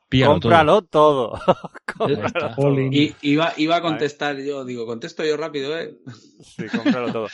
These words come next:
Speaker 1: <laughs>
Speaker 2: No,
Speaker 1: Y hasta aquí,
Speaker 2: y
Speaker 1: amigos, el podcast. <laughs>
Speaker 4: Todo a full, todo a full siempre. O sea, no escatimes.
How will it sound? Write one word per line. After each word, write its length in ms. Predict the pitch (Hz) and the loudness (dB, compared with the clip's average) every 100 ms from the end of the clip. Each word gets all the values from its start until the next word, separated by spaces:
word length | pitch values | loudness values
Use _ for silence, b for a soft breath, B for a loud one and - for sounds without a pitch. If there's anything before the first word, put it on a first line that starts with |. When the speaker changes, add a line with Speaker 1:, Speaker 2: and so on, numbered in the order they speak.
| - | -14
Speaker 1:
<laughs> 200 | - 240 | -20 -12
Speaker 2:
No, 120 | 139 143 | -2 0
Speaker 1:
Y 40 | |
hasta 180 | 156 170 | 0 -2
aquí, 80 | 208 | 0
Speaker 2:
y 40 | |
Speaker 1:
amigos, 440 | 190 208 214 208 185 | 2 2 2 0 -2
el 100 | 170 | -6
podcast. 360 | 196 190 190 185 | -6 -4 -4 -4
<laughs> 1000 | 185 - 269 - 131 - - - - | -6 -6 -10 -8 -12 -14 -18 -18 -10
Speaker 4:
Todo 200 | - 151 | -6 -4
a 60 | 151 | -4
full, 260 | - 156 143 | -6 -6 -4
todo 200 | 147 156 | -4 -6
a 60 | |
full 180 | - 151 | -6 -10
siempre. 520 | - 147 135 123 110 | -6 -8 -8 -10 -12
O 40 | 101 | -12
sea, 380 | 113 107 104 | -10 -8 -10
no 120 | 107 127 | -10 -8
escatimes. 640 | - 127 123 110 107 | -6 -4 -4 -4 -8